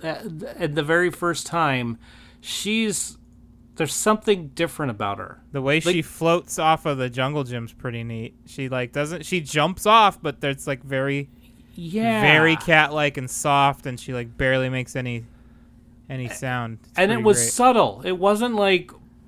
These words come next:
Speaker 1: grandiose, "This is who this is," and
Speaker 2: Right.
Speaker 1: it was all very subtle. Like, even to the, to the point of not being in the sun,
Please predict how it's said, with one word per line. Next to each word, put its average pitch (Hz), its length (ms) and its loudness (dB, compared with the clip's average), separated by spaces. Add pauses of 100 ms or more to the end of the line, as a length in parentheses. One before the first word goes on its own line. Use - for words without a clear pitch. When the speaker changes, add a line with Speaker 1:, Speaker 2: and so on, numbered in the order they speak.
(200)
Speaker 1:
grandiose, 180 1300 2
"This 180 260 2
is - 520 -4
who 151 260 0
this 131 300 -2
is," 113 500 0
and 117 160 -10
Speaker 2:
Right. 127 280 -2 (520)
Speaker 1:
it 175 80 2
was 185 180 0
all 233 200 6
very 190 280 0
subtle. 110 540 -4
Like, 151 320 -4
even 226 340 -2
to 214 200 -4
the, 175 580 0
to 170 100 -6
the 151 140 -4
point 175 360 -6
of 143 140 -6
not 127 560 -4
being 151 360 0
in 120 100 -4
the 107 80 -10
sun, 156 920 0